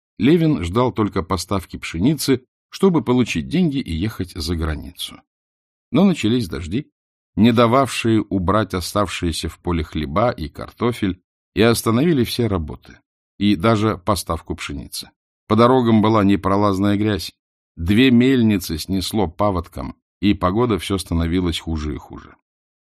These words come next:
Тридцатого сентября показалось с утра солнце, и, надеясь на погоду, Левин стал решительно готовиться к отъезду. Он велел насыпать пшеницу, послал к купцу приказчика, чтобы взять деньги,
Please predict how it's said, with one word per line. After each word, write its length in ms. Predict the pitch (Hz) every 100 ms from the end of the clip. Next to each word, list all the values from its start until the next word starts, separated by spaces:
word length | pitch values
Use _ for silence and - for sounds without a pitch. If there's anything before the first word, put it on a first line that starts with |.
| _
Тридцатого 560 | 107 127 160 214 185 160
сентября 580 | 131 135 117 113 160 170
показалось 600 | 104 98 98 143 131 98
с 100 | -
утра 240 | 85 -
солнце, 600 | - 143 170 143 135 120 _ _ _ _ -
и, 180 | 117 127
надеясь 560 | 117 113 123 123 104 104
на 80 |
погоду, 460 | 87 90 131 165 117
Левин 320 | 113 135 104
стал 320 | 87 107 110
решительно 580 | 82 78 - - 131 113
готовиться 640 | 82 78 87 85 82 - 82
к 100 | 90
отъезду. 540 | 85 - - - _ _ _ _ _
Он 220 | 107 117
велел 380 | 101 101 104 90
насыпать 520 | 90 90 98 85 82
пшеницу, 640 | - - 69 147 - 127 123 _ _ _ -
послал 440 | 117 - 175 156
к 80 | -
купцу 520 | 104 - - 110 92
приказчика, 720 | - - - 135 - 110 104
чтобы 420 | 101 110 107 104
взять 300 | 87 92 98
деньги, 480 | 87 98 92 85 -